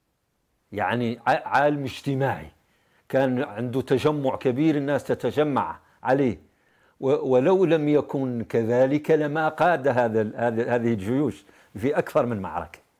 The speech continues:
قاد جيوش كبيرة في أكثر من معركة. كذلك هذا الرجل كان، هذا العلم كان يربي من خلاله، كان يربي من خلال علمه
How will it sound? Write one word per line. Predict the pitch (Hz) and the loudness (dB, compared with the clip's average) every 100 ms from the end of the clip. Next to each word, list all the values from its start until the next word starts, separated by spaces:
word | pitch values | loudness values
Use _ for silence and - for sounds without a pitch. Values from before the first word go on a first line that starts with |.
| _ _ _ _ _ _ | _ _ _ _ _ _
قاد | 110 104 | -2 -2
جيوش | 80 110 135 120 | -2 -2 0 -2
كبيرة | - 107 131 131 | -4 -4 -2 -2
في | 113 165 | -2 -6
أكثر | - 117 | -2 -2
من | 92 90 | -2 -6
معركة. | 85 73 - - _ _ _ _ _ _ _ _ _ _ _ _ _ - | -8 -12 -16 -20 _ _ _ _ _ _ _ _ _ _ _ _ _ -2
كذلك | 151 160 175 160 175 | 2 4 4 2 2
هذا | 160 165 | 2 2
الرجل | 160 160 160 | 2 2 0
كان، | - 165 175 175 - _ _ _ _ _ _ - | -2 0 0 -4 -10 _ _ _ _ _ _ -2
هذا | 147 151 | 0 2
العلم | 135 156 147 | 2 -2 -2
كان | 160 156 | 0 0
يربي | 139 135 156 113 127 110 - | 2 2 2 0 -2 -2 -4
من | 120 98 | -10 -8
خلاله، | - 107 104 85 85 - _ _ - | -2 -2 -2 -4 -10 -16 _ _ 0
كان | 147 | 0
يربي | 160 165 160 160 | 2 0 0 -2
من | 156 | -4
خلال | 127 156 170 160 | -4 0 0 0
علمه | 135 147 151 151 202 | -2 -2 -2 -2 -6